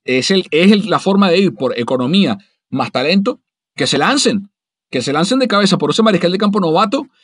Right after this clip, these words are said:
eh, que por lo que hemos visto en esta ofensiva de Shanahan, si con lo que hizo Garoppolo el año pasado, que fue bueno,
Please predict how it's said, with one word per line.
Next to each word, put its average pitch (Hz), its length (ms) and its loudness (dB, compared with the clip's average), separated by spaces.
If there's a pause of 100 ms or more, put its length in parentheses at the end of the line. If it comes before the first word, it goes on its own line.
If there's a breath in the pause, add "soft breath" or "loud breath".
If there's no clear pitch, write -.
(300 soft breath)
eh, 131 380 -4 (120)
que 165 140 0
por 165 260 0
lo 160 100 2
que 214 100 -2
hemos 247 140 0
visto 196 220 0
en 151 80 -4
esta 175 160 0
ofensiva 208 400 -2
de 170 60 2
Shanahan, 214 480 0 (240)
si 185 420 -4 (140)
con 180 200 -2
lo 180 120 0
que 180 100 -2
hizo 208 220 0
Garoppolo 202 380 0
el 151 100 -2
año 190 80 -2
pasado, 214 260 0
que 117 140 -4
fue 165 160 2
bueno, 165 320 0